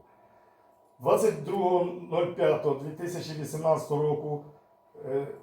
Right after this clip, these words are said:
наказом номер сто сорок три я був звільнений з Національної поліції України. Е, коли видавався наказ сто дванадцять,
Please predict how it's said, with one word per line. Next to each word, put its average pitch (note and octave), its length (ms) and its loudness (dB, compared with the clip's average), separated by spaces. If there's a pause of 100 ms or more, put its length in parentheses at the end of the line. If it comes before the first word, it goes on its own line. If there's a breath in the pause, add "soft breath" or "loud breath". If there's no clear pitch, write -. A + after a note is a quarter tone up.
наказом F3 500 4
номер E3+ 240 2
сто - 240 -6
сорок D3+ 380 2
три E3+ 380 -2 (200)
я C#3+ 200 4
був D3+ 300 -4 (140)
звільнений D#3 520 -2
з C3+ 200 -6
Національної C#3 600 0
поліції B2 460 -4
України. A#2 500 -8 (720 soft breath)
Е, B2+ 280 -4
коли G#3+ 360 8
видавався F#3 600 4
наказ F3+ 360 2
сто E3+ 120 -2
дванадцять, D3 580 -2